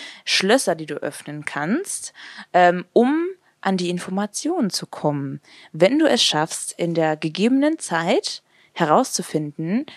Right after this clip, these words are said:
wer der Mörder ist, das Ganze ist so ein bisschen wie Cluedo aufgebaut, weil nämlich einer der Touristen der Mörder ist.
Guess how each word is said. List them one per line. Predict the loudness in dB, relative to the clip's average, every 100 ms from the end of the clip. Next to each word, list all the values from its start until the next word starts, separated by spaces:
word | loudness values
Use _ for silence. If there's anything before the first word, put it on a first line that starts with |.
| -4
wer | 2 4
der | 2
Mörder | 0 4 8 8 6 4
ist, | 4 2 -2 -8
das | -4 -4 -4
Ganze | -2 -2 -2
ist | -4 -4 -2
so | -2 -2
ein | -6
bisschen | -4 -4
wie | -4
Cluedo | -4 -2 2 4 4
aufgebaut, | 2 -2 -4 -6 2 4 4 2 -14 -20 _
weil | 2 4 6 4 2 -4
nämlich | -8 -4 -2 -2 -2 -8 -16 -20 -6
einer | -2 0 0
der | -2 -2
Touristen | -4 -2 0 0 0 -4 -6 -6 -6 -10 _ _ _ -2
der | 0
Mörder | 2 2 4 2 0
ist. | 0 -2 -2 -8